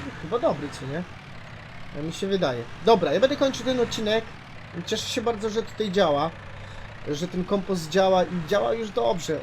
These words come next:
Od samego początku tu jest particle system, em,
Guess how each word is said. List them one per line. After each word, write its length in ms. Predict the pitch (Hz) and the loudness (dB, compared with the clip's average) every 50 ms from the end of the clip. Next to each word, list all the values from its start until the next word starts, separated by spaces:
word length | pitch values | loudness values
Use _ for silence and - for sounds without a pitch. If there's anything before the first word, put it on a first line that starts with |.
| - - 160 | -6 -10 -12
Od 80 | - | -10
samego 280 | - - 202 202 180 170 | -8 -6 -6 -4 -6 -6
początku 520 | 170 175 170 - 202 196 196 185 - - 160 - | -8 -10 -8 -4 -2 -2 -2 -2 -4 -10 -10 -6
tu 220 | 165 170 170 165 | -4 -2 -2 0
jest 320 | 156 151 156 165 160 156 - | 0 2 2 2 2 0 -2
particle 520 | - - 185 - - 208 - - 214 208 | -10 -10 -10 -10 -12 -10 -4 -4 -4 -4
system, 760 | 202 - 208 214 202 - - - 214 214 208 208 202 208 202 190 - - - - - - - - - - - - - | -4 -4 -4 -4 -4 -4 -2 0 2 2 4 4 2 0 -2 -6 -8 -12 -14 -14 -14 -14 -14 -14 -14 -14 -12 -6 -2
em, 1040 | 151 160 160 156 160 160 160 160 165 160 160 160 160 160 160 160 160 156 156 156 | 0 2 2 2 2 4 4 4 2 2 2 -2 -2 -2 -2 -2 -4 -4 -4 -4